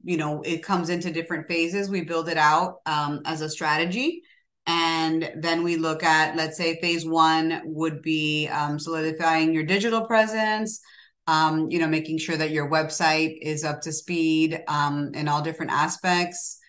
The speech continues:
uh, with search engine, with content, you know, everything that you need to make sure that you're making an impact, um, and also, you know, capturing attention because there's a six-second attention span.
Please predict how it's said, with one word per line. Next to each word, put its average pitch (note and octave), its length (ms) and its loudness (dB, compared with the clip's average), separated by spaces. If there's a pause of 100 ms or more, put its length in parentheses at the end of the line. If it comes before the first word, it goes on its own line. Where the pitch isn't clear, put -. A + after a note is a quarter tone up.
(300)
uh, C#3+ 280 0
with D3+ 360 -6
search E3+ 320 -2
engine, E3 720 2
with C3+ 180 -6
content, D#3+ 960 0 (540)
you D3+ 100 -4
know, D3 160 -2
everything E3 440 0
that D#3+ 120 2
you D3+ 160 0
need D3+ 440 0
to E3 80 -4
make D3 260 -4
sure D3+ 240 -4
that D3 180 -4
you're C#3 380 -4
making D3+ 320 -6
an C#3 100 -2
impact, E3+ 720 2 (240)
um, D3 480 2
and D3+ 120 -2
also, D3+ 400 0
you E3 140 -2
know, D3 180 -4 (140)
capturing D#3 760 -2 (260)
attention F#3 640 -2
because D3+ 640 -2
there's D#3 160 -2
a D#3 80 -4
six-second E3 680 0
attention F3 440 -4
span. B3+ 440 2